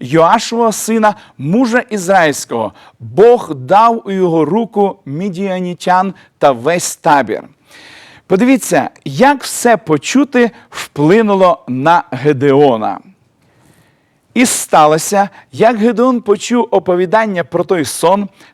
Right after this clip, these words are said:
та розгадку його, то вклонився і вернувся до Ізраїлового табору та й сказав: «Уставайте,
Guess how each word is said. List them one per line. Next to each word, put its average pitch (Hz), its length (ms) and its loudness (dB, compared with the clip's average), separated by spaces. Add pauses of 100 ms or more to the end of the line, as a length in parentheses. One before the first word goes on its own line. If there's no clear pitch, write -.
та 180 140 4
розгадку 185 640 0
його, 180 380 2 (300)
то 208 140 4
вклонився 202 1040 0 (320)
і 233 140 2
вернувся 220 640 2
до 190 180 0
Ізраїлового 170 760 2
табору 202 640 0
та 170 100 -2
й 170 60 -2
сказав: 156 600 0 (380)
«Уставайте, 208 1000 2